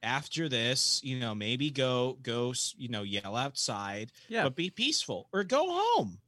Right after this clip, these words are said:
Speaker 2: Yeah, they did say, I, I did see him say, "Let's march down to the Capitol and let our voices be heard." That's as much as I saw, but I didn't watch the whole thing. But I, I've seen videos of,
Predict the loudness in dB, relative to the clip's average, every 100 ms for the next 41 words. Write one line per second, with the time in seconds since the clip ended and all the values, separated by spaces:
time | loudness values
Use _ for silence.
0 | 0 2 2 -2 _ 2 4 2 4 6
1 | 6 4 6 6 6 4 4 2 0 -4
2 | 0 2 2 2 2 2 4 0 -4 -20
3 | -20 -2 2 2 4 2 2 2 2 2
4 | 0 4 4 4 2 2 4 4 4 2
5 | 2 0 -2 -4 -2 0 -2 -2 4 4
6 | 4 0 2 0 0 -4 2 4 4 2
7 | 0 0 2 4 4 2 2 2 2 -2
8 | 0 0 2 0 0 -2 -8 _ _ _
9 | -20 _ 4 6 6 4 6 6 4 2
10 | 2 4 4 6 4 2 -2 -10 2 4
11 | 6 4